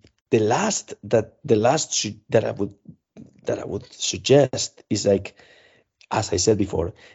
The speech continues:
develop storytelling skills. And it's not difficult, because if you check any, any movie,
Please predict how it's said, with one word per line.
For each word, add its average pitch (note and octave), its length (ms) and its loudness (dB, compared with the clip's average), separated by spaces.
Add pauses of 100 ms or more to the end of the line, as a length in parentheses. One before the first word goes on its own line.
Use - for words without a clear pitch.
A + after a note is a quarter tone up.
(160)
develop C3+ 640 6 (100)
storytelling C3+ 800 4
skills. - 760 -4 (120)
And B2 120 6
it's G3 180 6
not A#3+ 180 10
difficult, - 560 -2 (200)
because F#2+ 440 -2 (580)
if B2 160 2
you G3+ 480 4 (280)
check - 360 4 (160)
any, A#2 580 6 (280)
any D#3 240 2
movie, G2 480 -2